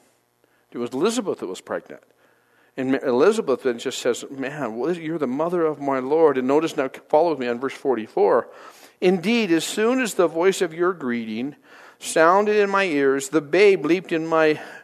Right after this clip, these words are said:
womb for joy. Blessed is she who believed, for though there will be a fulfillment of those things which were told her from the Lord."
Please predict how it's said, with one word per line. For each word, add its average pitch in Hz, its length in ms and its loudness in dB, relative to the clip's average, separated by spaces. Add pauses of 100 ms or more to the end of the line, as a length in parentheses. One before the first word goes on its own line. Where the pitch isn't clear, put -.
(240)
womb 147 500 0
for - 240 -14
joy. 117 560 -4 (920)
Blessed 143 480 2
is 131 120 -8
she 123 320 -6
who 127 140 -4
believed, 120 600 0
for 127 120 -8
though 135 400 -2
there 123 240 -2 (240)
will 127 180 -6
be 131 140 -6
a 120 40 -4
fulfillment 123 720 -4
of 117 100 -6
those 131 240 -2
things 107 400 -8 (400)
which 127 160 -8
were 131 100 -4
told 147 440 2
her 117 200 -4
from 107 240 -12
the 104 100 -10
Lord." 104 420 -6